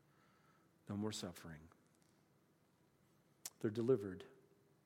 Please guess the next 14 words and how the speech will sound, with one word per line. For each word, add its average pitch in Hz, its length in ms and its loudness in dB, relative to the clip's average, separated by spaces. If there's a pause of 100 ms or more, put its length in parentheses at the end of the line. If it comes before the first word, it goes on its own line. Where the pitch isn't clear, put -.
(840)
Their 127 120 4
salvation 131 800 8
has 110 160 -2
been 110 220 0
brought 117 460 4
to 127 120 2
the 107 100 0
place - 640 -2 (680)
to 135 100 2
where 120 140 8
they 117 160 6
experience 117 720 0
the 110 120 -2
fullness - 960 -2